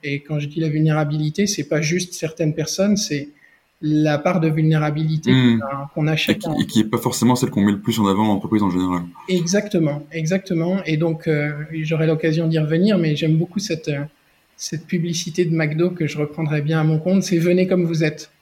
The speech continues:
Speaker 2: Hmm.
Speaker 1: Voilà, ça,
Speaker 2: Oui, bien
Speaker 1: c'est,
Speaker 2: sûr.
Speaker 1: ça, c'est, c'est très important chez Mano Mano, on, on fait, on fait attention à ça.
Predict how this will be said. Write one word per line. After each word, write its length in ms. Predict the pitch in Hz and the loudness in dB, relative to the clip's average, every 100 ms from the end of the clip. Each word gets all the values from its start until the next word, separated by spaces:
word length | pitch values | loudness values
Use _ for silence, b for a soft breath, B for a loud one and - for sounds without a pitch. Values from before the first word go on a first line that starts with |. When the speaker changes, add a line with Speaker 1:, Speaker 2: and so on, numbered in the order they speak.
| _ _ _ - | _ _ _ 0
Speaker 2:
Hmm. 180 | 117 | 4
Speaker 1:
Voilà, 220 | 113 104 92 | 6 4 2
ça, 120 | 170 156 | 0 2
Speaker 2:
Oui, 60 | 113 | 2
bien 80 | 147 | 2
Speaker 1:
c'est, 60 | |
Speaker 2:
sûr. 180 | 151 - | 0 -2
Speaker 1:
ça, 60 | 160 | -6
c'est, 260 | - 151 147 147 | -4 -4 -4 -8
c'est 180 | - - | -12 -6
très 240 | - 185 | 0 0
important 420 | 175 175 - 190 | 0 -2 0 0
chez 180 | 185 190 | 2 0
Mano 200 | 156 160 | 0 0
Mano, 240 | 165 165 | 2 2
on, 200 | 185 165 160 b b b _ 156 | 2 0 -4 b b b _ -8
on 80 | |
fait, 260 | 151 175 160 160 | -4 -2 -2 -4
on 80 | |
fait 100 | 151 | -2
attention 400 | 160 151 156 - | -2 -2 -4 -2
à 60 | 160 | -2
ça. 360 | - 180 208 | 0 -2 -4